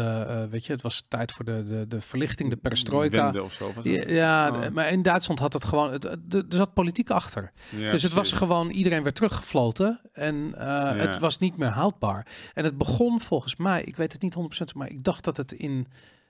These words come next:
Speaker 1: eh, waar was Ceausescu? Was dat Bulgarije of Roemenië was dat? Denk ik, Roemenië.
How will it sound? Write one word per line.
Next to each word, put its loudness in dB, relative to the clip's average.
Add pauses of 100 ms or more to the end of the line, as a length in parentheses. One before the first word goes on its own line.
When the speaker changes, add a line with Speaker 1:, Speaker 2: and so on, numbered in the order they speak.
(220)
Speaker 1:
eh, -4
waar -2 (140)
was -8
Ceausescu? -2
Was -4
dat -4
Bulgarije -2
of -4
Roemenië 2
was -2
dat? -12
Denk -8
ik, -6
Roemenië. 0